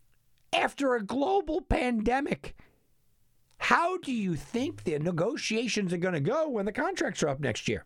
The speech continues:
How do you think that's gonna go? It's gonna be terrible.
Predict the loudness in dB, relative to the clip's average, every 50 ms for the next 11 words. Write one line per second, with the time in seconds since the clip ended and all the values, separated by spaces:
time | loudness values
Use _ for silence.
0 | -14 -20 -20 _ -20 -20 -20 -20 -20 -20 -4 0 2 2 4 2 2 0 0 0
1 | -2 -2 -2 -4 -4 -2 0 0 0 -2 -2 -2 -2 -2 0 0 0 0 0 0
2 | 0 -2 -6 -12 -20 -20 -20 -20 -20 -20 -20 _ -20 -20 _ -20 -20 _ _ -20
3 | _ _ -20 -20 -20 -20 -20 _ _ _ _ _ _ _ _ _ _ _ _ _
4 | _ _ _ _ 0 0 0 0 0 0 2 2 2 0 0 0 2 2 2 2
5 | 2 0 0 0 -2 -4